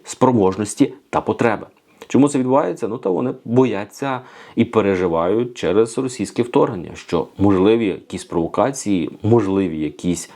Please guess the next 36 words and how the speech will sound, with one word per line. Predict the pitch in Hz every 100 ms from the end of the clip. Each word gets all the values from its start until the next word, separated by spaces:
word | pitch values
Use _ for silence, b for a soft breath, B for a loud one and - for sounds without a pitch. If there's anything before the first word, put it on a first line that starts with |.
| -
конфлікти | 107 98 - 82 117 127 - 113 110 B B B -
чи | 113
щось | - 98
в | -
тому | 98 104
роді. | 110 107 78 - b
Тому | - 92 98
вони | 95 90
вже | 87
зараз | 80 92 123 -
пропрацьовують | - - - - 98 117 113 -
і |
обговорюють | 139 127 107 90 90 101
ці | -
питання. | - 95 87 67 - _ B B
М | 113
В |
С | 147 131
додає, | 127 151
що | 147 107
на | 104
початку | 113 120 - 117
липня | 139 165 107 85 - -
розіслало | 110 107 110 - 117 117
муніципалітетам | 104 104 - - 101 110 104 95
план | 110 139 143
евакуації | 98 101 - 123 131 101
в | -
письмовій | - 143 139 131 120 120
формі | - 123 143 95
та | - 101
вимагало | 90 101 98 95 120 120 -
оцінити | 113 - 123 101 85
можливості | 87 98 147 123 -
та | 90 101
потреби | - 95 98 110 120